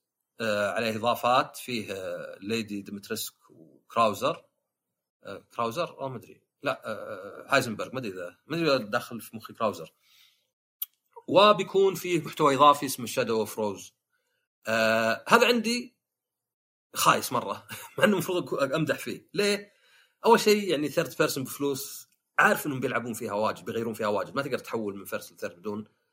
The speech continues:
بس في نفس الوقت تحس إنه يعني، أوكي، وراكم كنكم تخليتوا على مبدأكم. بعدين ميرسريز لأنه ما فيه أونلاين، وما هو بزي اللي قبل، ما، ما جاز لي. وأيضًا Shadow of Rose، ت-، تدري في ناس مبسوطين ليه؟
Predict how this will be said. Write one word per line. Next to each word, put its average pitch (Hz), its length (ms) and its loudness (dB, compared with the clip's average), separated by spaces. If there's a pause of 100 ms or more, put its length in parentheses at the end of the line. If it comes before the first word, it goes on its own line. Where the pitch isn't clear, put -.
(220)
بس - 60 -14
في 277 60 0
نفس 269 120 -2
الوقت 220 180 0
تحس 180 240 -8
إنه 165 140 -2
يعني، 143 240 -4
أوكي، 220 260 -2
وراكم 180 340 0
كنكم - 240 -14
تخليتوا 120 480 -4
على 101 100 -6
مبدأكم. - 500 -8 (600)
بعدين 196 240 4
ميرسريز 185 500 2
لأنه 160 140 0
ما 170 140 2
فيه 139 280 -4
أونلاين، 127 520 0 (540)
وما 104 500 -4
هو 120 160 0
بزي 107 220 -4
اللي 104 140 -6
قبل، 117 440 -4
ما، 101 200 0
ما 98 160 -6
جاز 95 300 -6
لي. 135 200 -8 (440)
وأيضًا 185 580 6 (260)
Shadow - 300 6
of - 40 -6
Rose، 156 360 0
ت-، - 120 -14
تدري 196 320 0
في 262 80 2
ناس 220 140 2
مبسوطين 160 340 -4
ليه؟ 131 220 0